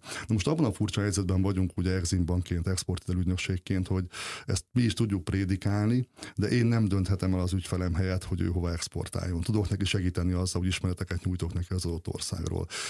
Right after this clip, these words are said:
Tudok azzal segíteni neki, hogy, hogy olyan fórumokat szervezek, ahol össze tud jönni keres-, potenciális kereskedelmi partnerekkel, de én végeredményben nem vezethetem a kezét. Igazából fordítva van,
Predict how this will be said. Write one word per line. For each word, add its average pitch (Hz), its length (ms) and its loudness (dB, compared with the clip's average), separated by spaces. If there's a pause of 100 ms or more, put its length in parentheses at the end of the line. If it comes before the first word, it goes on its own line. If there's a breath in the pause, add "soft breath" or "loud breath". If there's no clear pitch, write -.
Tudok 104 280 2
azzal 98 240 2
segíteni 95 460 2
neki, 92 260 0
hogy, 90 280 0 (280 loud breath)
hogy 92 240 -4
olyan 104 200 2
fórumokat 92 500 0
szervezek, 92 500 0
ahol 92 140 2
össze 92 220 0
tud 90 340 -4
jönni 92 260 0
keres-, 90 340 -2
potenciális 90 640 0
kereskedelmi 90 440 -2
partnerekkel, 85 580 -2
de 95 80 0
én 110 280 2
végeredményben 101 640 2
nem 104 160 2
vezethetem 90 460 0
a 85 60 0
kezét. 92 300 0
Igazából 110 360 2
fordítva 101 500 2
van, 104 280 2